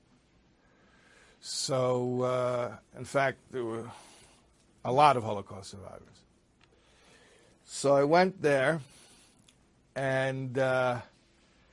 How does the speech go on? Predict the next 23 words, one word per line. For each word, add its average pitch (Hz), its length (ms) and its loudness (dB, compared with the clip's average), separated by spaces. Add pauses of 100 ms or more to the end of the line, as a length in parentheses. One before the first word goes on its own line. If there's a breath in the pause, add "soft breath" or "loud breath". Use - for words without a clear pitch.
(380 soft breath)
I 123 100 -6
met 151 200 2
a 156 80 4
guy. 135 640 2 (640 loud breath)
I 110 60 -16
mean, 110 200 -12
I 110 40 -12
met 120 200 -12 (640)
lots 151 360 2
of 110 180 -8 (1120 loud breath)
people 143 260 0
with 131 140 -2
lots 143 260 2
of 120 80 -6
stories, 107 540 -6
but 117 160 -6
one 143 200 0
particular 135 540 -4
story, 123 760 -2
this - 460 -10 (140)
gentleman 127 500 -4
tells 135 420 0
me 117 380 -6